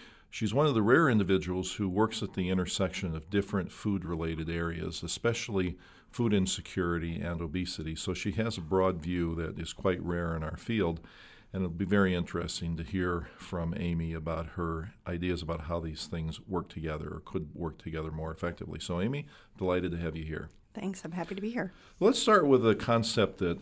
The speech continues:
Speaker 1: some people talk about that it'd be nice to hear you explain about food justice. Some people call it food democracy and the like. What does that concept mean?
Speaker 2: Well, it, it means that basically that all people, whether they be rich or,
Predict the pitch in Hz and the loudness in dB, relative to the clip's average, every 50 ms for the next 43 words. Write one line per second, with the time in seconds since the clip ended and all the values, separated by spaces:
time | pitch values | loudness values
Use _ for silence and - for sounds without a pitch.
0 | - - - - - - 110 104 - 117 104 95 95 90 - - 98 92 92 - | -8 -12 -8 -4 2 2 2 2 4 0 0 0 -2 -4 0 2 2 2 2 0
1 | 90 80 85 82 80 - 92 80 87 80 87 87 90 95 92 92 92 - - - | -2 -2 -2 -2 -2 -4 -4 -4 -4 -4 -4 -2 0 0 0 0 -2 -6 -10 -8
2 | 85 90 87 87 85 80 80 80 80 80 - - - - 95 95 92 87 82 82 | -6 -4 -2 -2 -2 -4 -4 -4 -4 -6 -6 -8 -8 -2 0 0 2 2 0 -2
3 | 82 - - - - - - - - - - 85 98 92 82 - - - 127 120 | -4 -6 -14 -20 -20 -20 -20 -20 -12 -8 -2 2 2 2 2 0 -2 -2 -2 -2
4 | 98 82 92 92 85 - - - - - - - 95 85 92 95 80 82 76 - | 0 0 0 -2 -2 -2 -10 -12 -12 -12 -8 -8 -8 -4 -4 -4 -4 -6 -10 -8
5 | - 98 87 80 78 76 - - - 101 92 82 80 76 80 80 82 85 - - | -4 -4 -4 -4 -4 -8 -10 -4 -2 -2 -2 -2 -4 -4 -4 -4 -4 -4 -6 -8
6 | 85 - - - 82 78 78 76 78 78 78 78 80 80 78 - - - - - | -10 -10 -8 -8 -8 -8 -8 -6 -6 -6 -4 -4 -6 -6 -8 -10 -14 -20 -20 -20
7 | - - - - - 208 220 214 - - 104 - - 107 98 95 - - 87 80 | -20 -20 -16 -8 -4 -4 -4 -2 -4 -6 -6 -2 -2 0 0 0 -2 -4 -4 -4
8 | 80 82 85 80 80 85 - - - - - - - - - - - - 320 320 | -4 -4 -4 -6 -6 -8 -12 -16 -18 -20 -20 -20 -20 -20 -20 -20 -8 0 2 4
9 | 320 311 285 269 - - 320 269 226 220 220 226 220 208 214 - 190 185 - 170 | 6 6 4 2 0 -2 0 4 6 8 8 8 8 6 6 4 2 4 4 2
10 | 180 175 - 185 - - 185 175 165 160 160 - - - - 180 185 190 190 - | 2 2 0 -4 -4 -2 0 2 2 2 0 -2 -2 0 2 2 2 2 0 -2
11 | - 180 175 - - 165 180 170 170 180 175 165 170 170 170 185 180 175 180 185 | -4 -4 -4 -4 -4 -2 -2 0 0 2 2 2 2 2 2 0 -2 -2 -2 -4
12 | 185 190 185 185 185 226 240 233 226 220 220 - - - - 247 240 196 185 180 | -4 -2 -2 -2 -2 4 8 8 8 8 8 2 0 0 0 0 0 0 0 0
13 | 180 180 - - | 0 -2 -2 -6